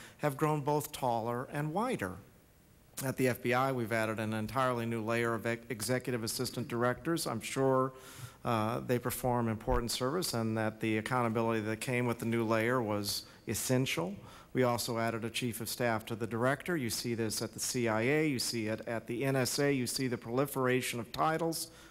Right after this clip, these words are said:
We've got to do something about it because it's like the childhood game of gossip or telephone where we're just passing information back and forth. We absolutely must use this opportunity to fix the presidential appointments process. What difference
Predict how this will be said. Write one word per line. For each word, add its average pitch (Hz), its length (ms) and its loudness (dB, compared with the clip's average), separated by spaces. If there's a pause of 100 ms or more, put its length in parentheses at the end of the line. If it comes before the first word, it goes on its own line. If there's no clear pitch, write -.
(140)
We've 143 120 -2
got 135 140 4
to 123 60 0
do 127 140 0
something 113 400 -2
about 101 320 0
it 107 100 -2
because 113 520 -2 (480)
it's - 180 0
like 131 160 2
the - 60 -8
childhood 120 480 0
game 107 320 0
of 104 100 -4
gossip 104 540 0
or 104 100 -6
telephone 123 580 0
where 107 140 0
we're 104 80 -2
just 104 260 -4
passing 107 380 0
information 104 640 -2
back 101 300 0
and 101 100 -4
forth. 147 340 0 (480)
We 175 300 0
absolutely 165 760 0
must 170 420 0
use 147 160 0
this 135 240 -2
opportunity 127 600 -2
to 120 80 -4
fix - 340 0
the - 80 -8
presidential 120 600 0
appointments 110 420 -4
process. 120 500 -2
What 226 300 -2
difference 127 580 -2